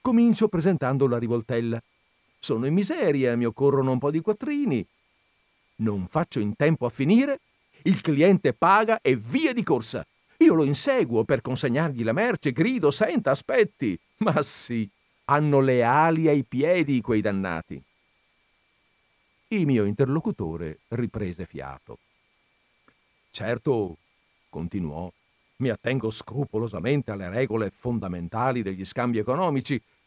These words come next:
e forse debbo a questo il mio successo." Come sarebbe a dire? Eh, per esempio,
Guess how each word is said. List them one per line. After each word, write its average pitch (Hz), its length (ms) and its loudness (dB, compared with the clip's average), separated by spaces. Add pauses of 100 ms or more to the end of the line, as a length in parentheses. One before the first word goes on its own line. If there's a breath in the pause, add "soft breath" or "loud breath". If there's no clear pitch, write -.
(140)
e 247 260 -2
forse 196 500 2
debbo 151 300 0
a 147 80 2
questo 92 480 -4
il 90 100 -6
mio 87 200 -4
successo." 82 680 -12 (1120)
Come 190 340 2
sarebbe 170 480 -2
a 170 40 -4
dire? 69 500 -12 (680)
Eh, 160 180 -12
per 127 160 -4
esempio, 123 640 0